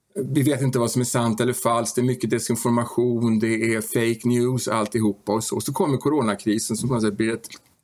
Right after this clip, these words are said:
liksom, perfekt exempel på just den här problematiken.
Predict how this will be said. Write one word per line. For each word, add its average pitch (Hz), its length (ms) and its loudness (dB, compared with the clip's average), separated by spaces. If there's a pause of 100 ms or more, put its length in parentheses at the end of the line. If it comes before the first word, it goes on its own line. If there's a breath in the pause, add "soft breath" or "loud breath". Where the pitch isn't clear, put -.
(220)
liksom, 120 440 0 (1200)
perfekt 196 560 -2
exempel 151 600 0
på 110 240 0
just 104 240 0
den 110 100 0
här 101 100 0
problematiken. 113 1000 -2